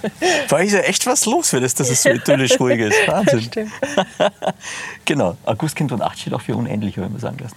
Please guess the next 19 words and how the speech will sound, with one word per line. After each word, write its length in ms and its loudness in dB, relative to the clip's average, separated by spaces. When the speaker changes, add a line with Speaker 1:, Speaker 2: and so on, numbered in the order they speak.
Speaker 1:
Insofern 560 -4
Speaker 2:
Könnte 260 0
man, 140 0
ja, 160 -2
Speaker 1:
passt 160 0
Speaker 2:
genau. 100 2
Speaker 1:
das 240 -2
auch 180 0
noch 140 0
ganz 160 -4
gut. 160 -4
Wie 60 0
bist 200 -2
du, 60 0
wenn 80 0
du 120 0
unvernünftig 600 -2
bist? 200 -6
Speaker 2:
Unausgeglichen. 800 0